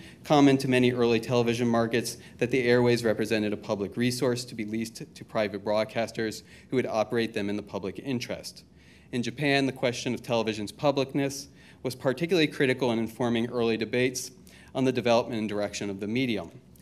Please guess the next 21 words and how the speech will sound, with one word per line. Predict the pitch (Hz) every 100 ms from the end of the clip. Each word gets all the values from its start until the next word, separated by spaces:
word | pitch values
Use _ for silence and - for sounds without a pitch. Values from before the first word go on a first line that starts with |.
| - - 156
Notably, | 156 156 147
discussions | 143 - 151 151 151 135
of | -
television's | 135 123 113 117 -
publicness | 156 143 147 131 147 143 - - - -
channeled | - 151 135 -
Enlightenment | 135 123 127 139 120 113
ideals | 101 107 127 131 123
introduced | 123 127 127 113 113 -
to | 117
Japan | 107 117 113
in | 104
the | 104
nineteenth | 104 - 101
century | - 147 139 147 143 143
and | 120
resurgent | 110 - 113 110 113 104
during | 107 104
the |
post-war | 101 104 - 104
period, | - - 151 143 135 135